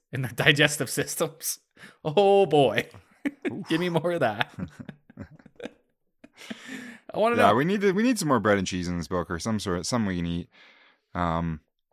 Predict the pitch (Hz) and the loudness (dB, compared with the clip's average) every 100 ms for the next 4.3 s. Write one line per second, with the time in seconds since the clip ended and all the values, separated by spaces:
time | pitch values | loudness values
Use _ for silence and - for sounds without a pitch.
0 | _ _ - 175 175 - 170 147 143 123 | _ _ 0 0 2 6 8 8 4 0
1 | 131 120 110 110 110 104 101 - 104 - | 0 0 -2 -2 0 0 -4 -10 -10 -8
2 | 101 92 98 90 98 87 92 - 190 196 | -8 -8 -10 -12 -12 -12 -8 -2 0 6
3 | 254 277 302 233 220 226 170 175 175 165 | 6 6 0 2 2 4 4 4 4 0
4 | 151 135 | 0 -2